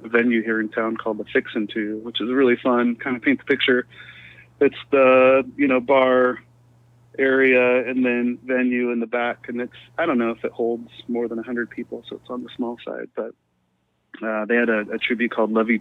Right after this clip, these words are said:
to the Max. And, um, they had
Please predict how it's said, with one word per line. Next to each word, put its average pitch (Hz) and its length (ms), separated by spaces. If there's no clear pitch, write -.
to 117 80
the 104 80
Max. 107 300
And, 107 400
um, 110 540
they 113 160
had 110 460